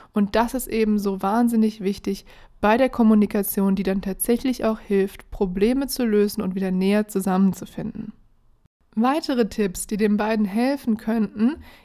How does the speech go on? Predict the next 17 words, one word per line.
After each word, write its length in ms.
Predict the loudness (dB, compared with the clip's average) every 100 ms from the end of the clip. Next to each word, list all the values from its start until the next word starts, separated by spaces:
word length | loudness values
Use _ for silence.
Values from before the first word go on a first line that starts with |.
| -4
ihre 180 | 0 2
Situation 680 | 0 2 0 0 2 2 2
zu 160 | 0
verändern, 500 | -8 -6 -2 -2 -2
ist 300 | -4 -4 -4 -2
einmal 340 | 2 4 4
ihre 160 | 2 -2
ideale 640 | -4 -4 -4 -2 0 0
Woche 320 | 2 0 0 -4
oder 160 | -2
ihren 300 | -4 -4 -6
idealen 760 | -6 -6 -4 -2 0 0 -2 -4 -20 -12 0
Monat 640 | 4 6 6 4 0 -4
zu 140 | -8 -8
planen 500 | -6 -4 0 0 2
und 160 | 0
zusa-, 300 | -2 -6 -6